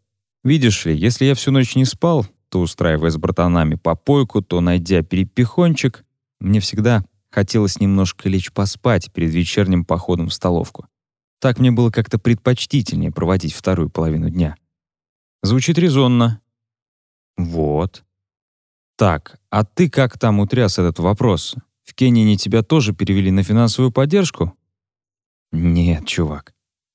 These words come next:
Тогда как? За Кениан предки заплатили. Бен хотел попросить его повторить сказанное,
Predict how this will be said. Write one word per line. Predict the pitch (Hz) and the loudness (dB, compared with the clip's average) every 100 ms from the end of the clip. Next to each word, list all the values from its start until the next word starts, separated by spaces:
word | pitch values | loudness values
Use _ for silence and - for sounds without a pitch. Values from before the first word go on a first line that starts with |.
| _ | _
Тогда | 104 90 90 85 | -2 0 0 0
как? | 90 78 _ _ _ _ _ _ _ _ _ _ | -2 -4 _ _ _ _ _ _ _ _ _ _
За | 90 104 113 | -2 0 0
Кениан | - 139 151 104 85 | 0 2 2 2 0
предки | - 107 - | 0 -2 -2
заплатили. | 104 104 113 123 - 87 85 92 85 _ _ _ _ _ _ _ _ _ 87 | -4 -4 -2 -2 -2 -2 0 0 -4 _ _ _ _ _ _ _ _ _ -2
Бен | 107 104 | 2 2
хотел | 110 101 104 | 2 0 -2
попросить | 95 92 104 95 113 98 | -2 -2 0 0 -2 -2
его | 98 101 | 0 0
повторить | - 107 - 139 98 | 0 -2 0 0 0
сказанное, | - - 143 107 110 95 | -4 -2 0 2 2 2